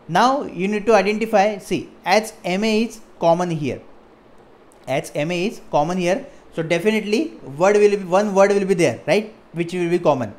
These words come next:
in these two statements because of M A. So let's say "speak nicely to all," and here "teach us lesson nicely." So I can see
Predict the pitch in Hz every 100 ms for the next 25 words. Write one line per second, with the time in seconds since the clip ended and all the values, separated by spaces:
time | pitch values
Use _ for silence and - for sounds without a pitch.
0 | - 156 156 220 - - - - - -
1 | - 165 - 131 110 104 - - - -
2 | - - - - - - 147 151 156 -
3 | - 151 - 135 110 - - - - -
4 | 175 202 - 208 208 - - - - 208
5 | 214 202 190 190 196 196 180 180 247 -
6 | 156 160 170 196 240 - - - - 190
7 | 202 - 180 185 160 151 156 190 165 147
8 | 170 165 - 131 - - - - 175 160
9 | 180 190 196 196 247